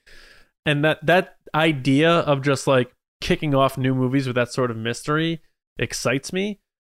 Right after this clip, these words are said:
So that immediately makes me think that we are going to definitely see those lightsabers. Now, the Kylo Ren one,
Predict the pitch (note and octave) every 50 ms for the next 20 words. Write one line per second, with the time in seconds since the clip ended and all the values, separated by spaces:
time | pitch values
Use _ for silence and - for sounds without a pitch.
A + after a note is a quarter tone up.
0 | _ _ _ - - F3+ F3 F3 F3+ - - _ _ _ _ _ _ _ _ _
1 | _ - C#3+ C3+ F3 G#3 C4+ D4 B3 G#3+ G3+ G3+ F#3+ F#3+ F3+ E3+ D#3+ D#3+ D#3 -
2 | - D3 - E3 D3+ C#3 - - C#3 C3+ - - - C#3+ C#3+ D#3 D#3+ B2 C3 C3+
3 | D3 E3 D#3+ E3 D#3+ D#3 D3+ C#3+ C3 A#2 D3 C3+ - - D#3+ C#3 - - D3+ C3
4 | A2+ A#2+ A#2+ C3 C3+ - F3 F3 D#3+ - F#3+ F3+ F3+ F3+ G3 F3+ - E3 D3 C3
5 | - - - - A3 A#3+ A#3 G3+ E3 D#3 E3+ F#3+ F#3+ F3 D#3+ D3+ C#3 B2+ B2 A#2+